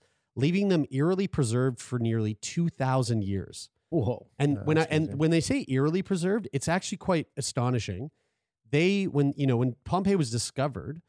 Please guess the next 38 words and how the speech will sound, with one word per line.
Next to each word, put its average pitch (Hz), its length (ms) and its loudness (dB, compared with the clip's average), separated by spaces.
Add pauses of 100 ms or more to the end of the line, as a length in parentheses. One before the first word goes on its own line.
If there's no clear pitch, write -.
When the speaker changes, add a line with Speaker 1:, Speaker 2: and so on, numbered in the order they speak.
(360)
Speaker 1:
um, 127 400 0
they 160 100 2
were 208 200 2
opening 165 340 4
up 151 140 2
these, 120 180 0
like, 113 220 0
sort 120 240 0
of, 98 160 -4 (840)
they 123 140 -2
were 110 180 -2 (140)
going 170 260 4
into 180 140 2
the 120 120 0
homes 147 640 2
of 117 180 -6
these 110 400 -4 (440)
people 135 360 -4
that 131 160 -2
were 127 160 0 (280)
buried 180 340 2
underground. 123 640 0
Speaker 2:
I 123 60 0
wanna 156 180 4
see 190 160 4
somebody, 143 480 4
like, 117 340 0 (220)
do - 100 0
you 135 40 4
have 143 80 2
a 127 60 -4
picture 123 260 0
of 113 100 -2
somebody, 123 240 2
like 95 240 -2 (560)
Speaker 1:
I, 170 160 2
I 190 60 4
don't, 208 180 8